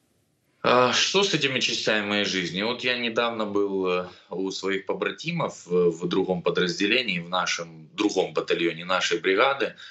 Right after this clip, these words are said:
Вот там уже можно с их позиций, с их окопов увидеть, э, донецкие терриконы, терриконы города Донецка и, э, здания города Донецка. То есть это прям передовая линия, мы к Донецку очень-очень близко.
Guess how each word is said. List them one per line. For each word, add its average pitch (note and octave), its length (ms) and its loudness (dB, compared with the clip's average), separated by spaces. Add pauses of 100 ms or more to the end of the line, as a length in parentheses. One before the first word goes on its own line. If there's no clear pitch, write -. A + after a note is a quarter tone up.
(180)
Вот F2+ 320 4
там C3+ 380 0
уже G#2 420 0
можно F#2+ 440 -4
с - 140 -6
их F#2 180 -8
позиций, G2 480 0
с - 120 -4
их F#2+ 160 -2
окопов A2 500 -2 (440)
увидеть, G2+ 640 0 (360)
э, F2 220 4
донецкие F#2+ 680 0
терриконы, E2 560 -4
терриконы E2+ 560 0
города F2 400 0
Донецка E2+ 800 -4 (500)
и, F2+ 560 2 (120)
э, E2+ 540 2 (140)
здания E2 800 -4
города D#2 340 -4
Донецка. D2 540 -6
То - 140 -4
есть D#2 180 0
это F#2+ 180 -2
прям D#2+ 380 -2
передовая E2 500 2
линия, A#2 460 -2
мы E2 240 -4
к - 120 -14
Донецку D#2+ 540 -2
очень-очень E2 640 0
близко. F#2 580 0